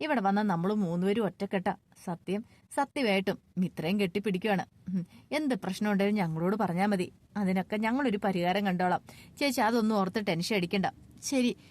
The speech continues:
എന്നൊക്കെ പറഞ്ഞ് ശ്രീദേവി അങ്ങോട്ടേക്ക് പോയി. അങ്ങനെ അന്നത്തെ ദിവസം വൈകുന്നേരമായി. വൈകുന്നേരമായി കഴിഞ്ഞപ്പോൾ ബാലനും ഗോ-, ഗോമതി അവരൊക്കെ ആഹാരം കഴിക്കാൻ ഇരിക്കുകയാണ്. അപ്പൊ ആകാശും ആനന്ദും ഇല്ല, ബാക്കി എല്ലാവരും ഉണ്ട്. ആഹാരം കഴിക്കാൻ ഇരിക്കുന്ന സമയത്ത്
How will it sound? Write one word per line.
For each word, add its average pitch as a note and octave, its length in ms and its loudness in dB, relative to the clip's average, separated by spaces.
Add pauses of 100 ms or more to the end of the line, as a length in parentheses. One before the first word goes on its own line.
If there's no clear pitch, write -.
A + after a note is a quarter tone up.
(200)
എന്നൊക്കെ G3+ 280 -2
പറഞ്ഞ് G3 300 -4 (1500)
ശ്രീദേവി C4 460 2
അങ്ങോട്ടേക്ക് F#3+ 440 0
പോയി. G3+ 180 2 (320)
അങ്ങനെ E4+ 280 0
അന്നത്തെ C4 360 2
ദിവസം G#3 340 0
വൈകുന്നേരമായി. G#3 600 0 (340)
വൈകുന്നേരമായി E3+ 520 0
കഴിഞ്ഞപ്പോൾ G3+ 300 -2
ബാലനും F#3+ 560 -2
ഗോ-, G3 140 -8 (340)
ഗോമതി G3 420 -2
അവരൊക്കെ F3+ 280 -2
ആഹാരം F3+ 380 0
കഴിക്കാൻ G3 260 -2
ഇരിക്കുകയാണ്. F#3+ 320 -2 (280)
അപ്പൊ B3+ 160 -4
ആകാശും C4 580 0 (320)
ആനന്ദും G3+ 360 0
ഇല്ല, F#3+ 240 0
ബാക്കി E3+ 300 -6
എല്ലാവരും G3 320 2
ഉണ്ട്. G3+ 220 0 (640)
ആഹാരം F3 400 -2
കഴിക്കാൻ F#3+ 240 0
ഇരിക്കുന്ന G3 260 -2
സമയത്ത് F#3+ 420 -2